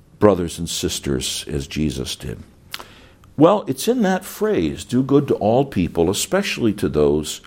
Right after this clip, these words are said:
who are of the household of faith."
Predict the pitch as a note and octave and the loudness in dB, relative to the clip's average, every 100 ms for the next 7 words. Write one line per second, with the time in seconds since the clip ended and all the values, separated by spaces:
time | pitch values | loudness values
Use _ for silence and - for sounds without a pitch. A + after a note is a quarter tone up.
0 | - - - - A#2 A2+ G#2 - G#2+ G2 | -20 -20 -20 2 4 6 4 4 2 2
1 | G#2 - - E3+ E3+ - - D#2+ D2 D2+ | -2 -4 2 4 4 0 0 2 4 2
2 | D2+ - - F2 - - B2+ C#2 - - | -2 -8 -8 -8 -8 -4 -2 -2 -6 -14
3 | - | -16